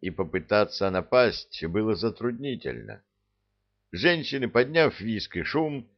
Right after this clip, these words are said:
Начали готовить на костерке пищу, бегали в кустики,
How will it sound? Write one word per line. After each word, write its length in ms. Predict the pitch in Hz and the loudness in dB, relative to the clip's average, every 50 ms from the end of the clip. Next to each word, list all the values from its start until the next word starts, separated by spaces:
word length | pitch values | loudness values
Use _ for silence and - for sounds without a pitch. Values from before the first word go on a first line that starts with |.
| _ _ _ _ - | _ _ _ _ 0
Начали 360 | 180 180 - - 110 95 - | 2 2 2 4 2 2 4
готовить 520 | 87 95 87 - 95 90 87 80 - - | 4 2 4 4 2 0 0 -2 -6 -6
на 160 | 85 90 87 | -4 -2 0
костерке 560 | - 87 85 - - 85 82 69 - 71 69 - | 0 0 -2 -2 -2 -4 -4 -4 -4 -6 -10 -8
пищу, 680 | - - 131 131 123 120 - - - 110 107 101 - _ _ _ _ _ _ _ _ - | -6 -4 -2 -2 -2 -4 -6 -6 -4 -4 -4 -4 -4 _ _ _ _ _ _ _ _ -8
бегали 440 | 127 139 175 135 95 90 76 76 | 2 4 4 6 6 4 2 0
в 120 | - - - | -2 -4 0
кустики, 800 | - 165 165 156 151 - - 180 165 120 127 127 123 120 - | 2 4 4 4 2 -2 -6 -6 -6 -4 -2 -2 -2 -4 -6